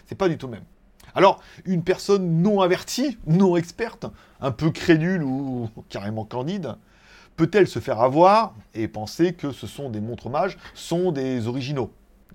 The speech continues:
Ah, c'est une Rolex. <laughs> Alors qu'on voit bien que, bon, qui est Pagani, que bon, qualité non plus, euh, c'est pas ça, quoi. Enfin bon. Après. Bon, bon, d'après moi, il faudrait <laughs> être aveugle, car le logo n'est pas celui de, de la marque, n'est pas un logo Rolex, par exemple,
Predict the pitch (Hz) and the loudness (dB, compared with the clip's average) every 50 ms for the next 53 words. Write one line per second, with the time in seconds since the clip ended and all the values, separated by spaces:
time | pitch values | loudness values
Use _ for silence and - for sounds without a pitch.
0 | - 110 180 226 233 208 - - 131 135 147 170 175 185 180 - - - - - | -14 -8 -8 -6 -6 -6 -6 -8 -6 -2 0 0 0 0 -2 -4 -12 -20 -20 -20
1 | _ 131 104 - - 98 90 - _ - 92 90 92 92 95 113 123 127 107 - | _ -18 -20 -18 -20 -20 -20 -20 _ -18 -16 -16 -14 -10 -8 -8 -8 -8 -10 -12
2 | 107 - 202 - _ - _ _ _ - - - - - - 143 135 123 131 131 | -12 -12 -12 -14 _ -20 _ _ _ -20 -20 -16 -16 -4 -2 -2 0 0 0 2
3 | 170 196 214 202 160 - - 110 107 131 143 117 - _ _ _ _ _ _ _ | 4 6 4 4 2 0 -6 -8 -6 -4 -6 -6 -8 _ _ _ _ _ _ _
4 | _ _ - 92 101 107 104 - 165 151 117 113 113 110 - 147 165 170 151 120 | _ _ -12 -8 -8 -6 0 0 0 0 0 -4 -10 -8 -6 -6 -4 -4 -4 -6
5 | 95 - - - _ 127 113 - - 90 - - 73 - - 92 101 95 - _ | -8 -10 -18 -10 _ -10 -8 -8 -12 -16 -16 -18 -20 -20 -16 -14 -14 -14 -14 _
6 | _ _ _ _ _ _ _ _ - - - - _ _ _ - - - 151 170 | _ _ _ _ _ _ _ _ -20 -20 -20 -20 _ _ _ -20 -16 -2 -2 -2
7 | - - - - - - 131 123 170 185 190 - 214 208 208 220 240 247 240 156 | -2 -2 -8 -18 -14 -10 -8 -2 -2 -2 2 2 2 2 4 2 2 2 2 0
8 | 151 - 170 160 - - 185 170 156 - - - 175 165 151 165 156 139 120 110 | 0 2 0 0 4 6 6 6 6 4 2 2 2 4 6 4 2 2 0 -6
9 | - - - - - _ - 180 170 170 156 151 143 139 143 139 143 143 135 170 | -10 -14 -20 -20 -20 _ 2 2 2 4 2 2 0 0 0 0 -2 2 2 2
10 | 202 208 196 170 135 131 123 - 151 151 143 - - 139 131 131 143 143 135 120 | 4 6 6 4 4 2 0 2 2 2 2 2 -4 -6 -4 -4 -6 -6 -6 -4
11 | 123 117 110 98 95 92 92 87 87 87 90 92 90 90 95 - 190 - 107 95 | -4 -4 -4 -4 -6 -8 -10 -12 -14 -14 -14 -14 -12 -8 -6 -6 -6 -6 -8 -16
12 | 87 - 107 101 92 90 87 90 98 95 104 98 117 170 214 208 - - - - | -8 -4 -4 -4 -4 -6 -8 -10 -8 -6 -6 0 0 0 0 0 -4 -10 -8 -8
13 | 110 131 185 202 165 - | -4 -2 -2 -2 -4 -8